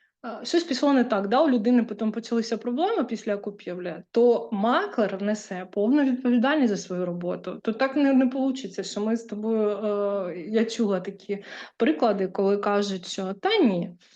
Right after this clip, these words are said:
ем, після, е, угоди я вже вас не знаю, ви мене не знаєте". Ні, тут так це не працює, тут, е, дуже на це звертають уваги. І ось що, м,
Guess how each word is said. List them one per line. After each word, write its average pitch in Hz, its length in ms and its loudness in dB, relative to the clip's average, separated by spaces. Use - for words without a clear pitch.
ем, 196 1000 -2
після, 233 680 2
е, 226 40 4
угоди 285 760 4
я 247 180 4
вже 254 220 2
вас 220 240 0
не 220 160 0
знаю, 269 400 0
ви 226 100 0
мене 233 300 2
не 170 140 -8
знаєте". 170 460 -12
Ні, 202 260 -2
тут 240 140 -2
так 269 200 -2
це 254 100 4
не 233 140 6
працює, 277 640 0
тут, 240 300 2
е, 208 260 2
дуже 254 340 2
на 220 160 4
це 240 400 0
звертають 208 580 -4
уваги. 175 400 -8
І 311 120 6
ось 320 360 4
що, 302 400 4
м, 214 460 4